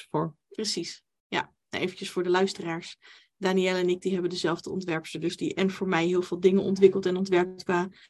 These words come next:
Speaker 2: lesmateriaal, maar ook, eh, nou ja, voor Danielle en het, eh, nabestaande dossier heeft, eh, ontworpen, onder andere. Natuurlijk nog veel meer, maar, eh,
Speaker 1: Ja.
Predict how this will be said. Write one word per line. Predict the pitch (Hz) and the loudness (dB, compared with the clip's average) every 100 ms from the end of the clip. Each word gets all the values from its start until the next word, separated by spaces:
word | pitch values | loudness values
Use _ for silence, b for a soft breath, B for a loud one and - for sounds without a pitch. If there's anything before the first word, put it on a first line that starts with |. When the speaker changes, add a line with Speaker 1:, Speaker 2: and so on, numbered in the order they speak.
| b _ | b _
Speaker 2:
lesmateriaal, | 277 277 269 254 214 196 202 196 | 4 8 6 6 6 6 6 0
maar | 196 185 | 0 2
ook, | - 190 - | 2 -2 -4
eh, | - - | -6 -6
nou | - 190 220 214 | -8 -6 -2 0
ja, | - | 0
voor | 196 | 0
Danielle | 175 175 180 180 175 | 2 2 2 0 0
en | 175 | -2
het, | 170 - | -6 -8
eh, | 185 190 | -8 -2
nabestaande | 196 220 208 175 165 | 6 6 6 2 2
dossier | 180 - 170 | 0 0 -2
heeft, | 165 175 - | 0 -2 -2
eh, | - - - B B B - _ | -4 -4 -10 B B B -20 _
ontworpen, | 220 202 196 196 - | 6 12 12 12 10
onder | 196 185 | 10 10
andere. | 165 185 220 | 6 6 4
Natuurlijk | 214 196 175 | 2 0 -2
nog | 180 | -2
veel | - 175 | 2 4
meer, | 175 190 254 | 6 4 4
maar, | 202 175 | 4 2
eh, | 180 | 0
Speaker 1:
Ja. | 170 165 170 | -2 -2 -4